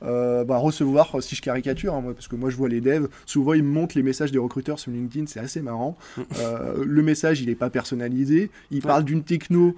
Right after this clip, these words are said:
Speaker 1: qui est tout en bas de leur techno qu'ils citent sur LinkedIn. Alors par exemple, nous, on a quasiment aucun développeur web, mais il y en a un ou deux qui ont fait la, l'erreur fatale de mettre JavaScript en bas sur, euh, sur leur LinkedIn, et
Speaker 2: Ouais,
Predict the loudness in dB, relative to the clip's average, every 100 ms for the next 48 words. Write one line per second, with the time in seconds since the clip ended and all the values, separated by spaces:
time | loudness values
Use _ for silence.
0 | -4 _ 2 4 4 0 0 0 2 2
1 | 2 0 0 0 0 -2 -4 -6 -6 -6
2 | -2 -2 0 -2 0 -2 -2 -2 0 -2
3 | -2 -2 -2 -6 _ -2 0 0 0 -2
4 | 0 2 4 4 2 0 2 0 -4 -10
5 | _ 2 6 6 4 2 0 2 4 6
6 | 4 2 -2 2 6 6 4 -2 0 2
7 | 2 0 -2 2 2 2 -2 -2 0 0
8 | 0 -4 -4 -4 -4 -6 -6 -10 -8 -8
9 | -10 -10 -12 -10 -6 -2 -2 -2 -2 -2
10 | -2